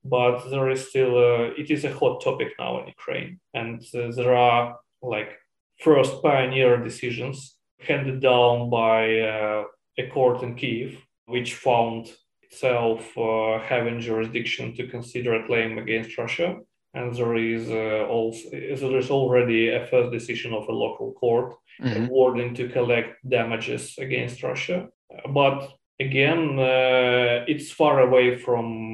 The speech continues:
Speaker 1: actual recovery, and, uh, we could probably see how the situation develops, uh, on the international scale.
Speaker 2: Yeah, this will be an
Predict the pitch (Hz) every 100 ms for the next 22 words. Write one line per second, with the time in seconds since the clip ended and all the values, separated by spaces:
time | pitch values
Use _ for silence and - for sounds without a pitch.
0 | 113 113 131 127 - 117 113 110 120 131
1 | 110 120 156 _ - 123 120 120 - 123
2 | 120 117 123 120 123 120 - 120 113 113
3 | 110 113 113 - _ - - 131 127 123
4 | 120 113 113 110 120 120 113 117 - 117
5 | 113 113 110 107 107 - - 110 107 113
6 | 110 107 107 107 - 120 - 135 - -
7 | 131 - _ - 117 110 - _ _ -
8 | - 135 120 123 113